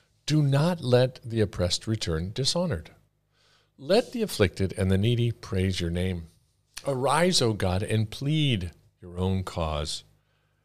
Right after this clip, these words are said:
Remember how the foolish man reproaches you all day long. Do not forget the voice of your adversaries, the uproar of those who rise against you, which ascends continually.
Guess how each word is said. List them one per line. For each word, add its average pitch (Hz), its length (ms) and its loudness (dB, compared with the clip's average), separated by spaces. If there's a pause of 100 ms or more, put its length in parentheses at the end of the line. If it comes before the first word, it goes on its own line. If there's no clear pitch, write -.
(400)
Remember 95 540 2
how 90 340 4
the 92 140 0
foolish 101 420 -2
man 92 300 0
reproaches 107 720 0
you 90 360 -2
all 85 460 6
day 82 560 -4
long. 82 540 -2 (220)
Do 107 100 2
not 104 180 4
forget 127 440 2
the 107 180 4
voice 98 520 2 (140)
of 85 140 -2
your 80 180 0
adversaries, 82 680 -2 (360)
the 117 200 0
uproar 110 720 4 (300)
of 92 160 -4
those 90 420 -2 (260)
who 110 80 -16
rise 95 760 0
against 87 540 -2
you, 101 180 0
which 85 300 -6
ascends 82 420 -4
continually. 82 640 -4